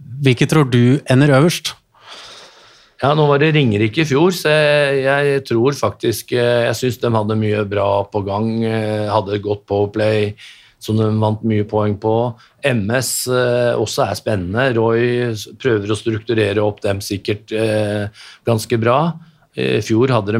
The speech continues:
Speaker 2: bøtter av utvisninger. De tapte jo mange kamper for at de fikk dumme utvisninger. Og fortsetter med det, så kommer de til å tape like mye i år. Så så det er en, eh, del ting, eh, disse laga må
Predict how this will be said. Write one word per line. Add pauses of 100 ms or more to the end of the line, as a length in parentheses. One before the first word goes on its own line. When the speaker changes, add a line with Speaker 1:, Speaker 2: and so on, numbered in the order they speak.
(100)
Speaker 2:
bøtter
av
utvisninger.
De
tapte
jo
mange
kamper
for
at
de
fikk
dumme
utvisninger. (360)
Og
fortsetter
med
det,
så
kommer
de
til
å
tape
like
mye
i
år. (340)
Så (480)
så
det
er
en,
eh, (280)
del
ting,
eh,
disse
laga
må